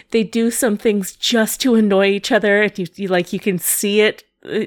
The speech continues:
and that they're doing it to each other, and that becomes kind of fun. Um, all the characters on it are terrible in terms of, like, there's no one you're, like, not terrible is probably a little,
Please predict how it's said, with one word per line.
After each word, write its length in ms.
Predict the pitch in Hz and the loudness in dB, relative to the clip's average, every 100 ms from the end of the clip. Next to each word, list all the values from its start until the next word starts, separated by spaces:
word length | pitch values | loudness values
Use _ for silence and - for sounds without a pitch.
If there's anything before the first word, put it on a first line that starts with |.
| - | -4
and 200 | 208 185 | -4 -2
that 120 | 196 | -2
they're 100 | 190 | -4
doing 320 | - 214 202 | 0 0 0
it 120 | 202 - | -2 -2
to 100 | 220 | -4
each 160 | 202 | -2
other, 200 | 208 196 | 0 2
and 120 | 185 | 0
that 160 | 175 175 | -2 -4
becomes 360 | 196 208 190 - | -8 -8 -8 -6
kind 180 | 190 185 | -6 -6
of 80 | |
fun. 540 | - 190 185 180 180 196 - - - - - | -4 -2 0 0 -2 -6 -12 -20 -20 -18 -4
Um, 340 | 202 175 180 - - - 214 | -2 -2 -4 -10 -20 -6 0
all 240 | 208 226 | 2 2
the 120 | 233 | 0
characters 580 | 226 214 208 214 240 226 | -4 0 0 0 -2 -2
on 200 | 214 220 | 0 0
it 200 | 226 - - - - _ _ _ _ _ _ _ | 0 -2 -12 -20 -20 _ _ _ _ _ _ _
are 140 | 226 185 | -2 0
terrible 800 | - 202 202 202 208 233 226 226 | -4 -8 -4 -4 0 2 0 0
in 120 | 226 | -2
terms 240 | 233 202 | -2 -2
of, 80 | 180 | -2
like, 180 | 185 170 _ _ _ - _ _ _ _ _ _ | -4 -4 _ _ _ -20 _ _ _ _ _ _
there's 340 | - - 233 226 | -18 -4 -2 2
no 100 | 262 | 2
one 160 | 226 | 2
you're, 120 | 202 185 | -2 -4
like, 320 | 160 156 - _ _ _ _ _ _ _ - | -6 -8 -16 _ _ _ _ _ _ _ -16
not 120 | - - - - | -16 -16 -20 -18
terrible 340 | - 208 175 | -6 -4 -2
is 80 | 170 | -4
probably 260 | - 160 160 | -6 -8 -6
a 80 | 160 | -6
little, 200 | 160 | -6